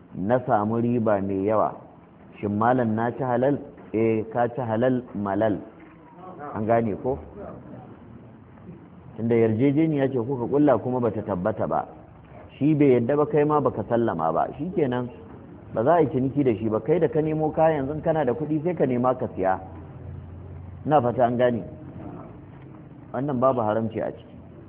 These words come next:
Tunda ba kuɗinsa ya baka ka siyo masa ba, ko? Kawai cewa kai ya ce ka nemo mai. In kwa da kuɗinsa ya baka ka siyo masa, kuma ka je kai ciniki da kuɗin nasa bai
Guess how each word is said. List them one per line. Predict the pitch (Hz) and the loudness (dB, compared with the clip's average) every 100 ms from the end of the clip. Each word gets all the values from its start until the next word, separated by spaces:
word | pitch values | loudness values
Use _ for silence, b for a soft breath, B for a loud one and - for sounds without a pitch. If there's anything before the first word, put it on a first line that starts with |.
| - - - - - - - - - | -18 -20 -20 -20 -20 -20 -20 -12 -4
Tunda | 120 113 | 0 2
ba | 107 | 2
kuɗinsa | - 131 135 139 135 127 | 2 -2 0 0 0 2
ya | 107 | 2
baka | 104 113 113 101 | 4 4 2 -6
ka | 90 - | -10 -6
siyo | 98 | -4
masa | 98 95 85 | -4 -4 -6
ba, | 82 | -4
ko? | 127 185 - - - - - - - | -2 -2 -4 -18 -20 -20 -20 -20 -6
Kawai | - 131 135 | 2 2 4
cewa | 120 | 2
kai | 107 110 113 | 2 2 2
ya | 117 | 2
ce | 117 127 101 | 2 -2 -2
ka | 95 | -4
nemo | 98 101 101 | -4 -4 -6
mai. | 101 98 - - - - - - - - - - | -4 -6 -6 -18 -20 -20 -20 -20 -20 -20 -20 -4
In | 123 151 | 0 0
kwa | 160 127 | 2 4
da | 113 | 6
kuɗinsa | 107 - 135 143 151 143 117 | 4 0 -2 0 0 0 0
ya | 120 | 2
baka | 113 131 131 113 | 6 4 4 -4
ka | - 95 - | -6 -8 -4
siyo | 110 110 | 0 2
masa, | 110 113 110 - - - - - - - - - | 2 0 0 -2 -4 -18 -20 -20 -20 -20 -20 -10
kuma | - 120 | -2 -2
ka | 120 123 | 0 0
je | 120 123 | 0 0
kai | 139 139 139 | 0 0 0
ciniki | 117 117 120 127 | -2 -2 -2 -2
da | 107 | -2
kuɗin | - - 131 113 | -4 -6 -2 -2
nasa | 107 113 113 92 | 0 0 -2 -4
bai | 95 | -4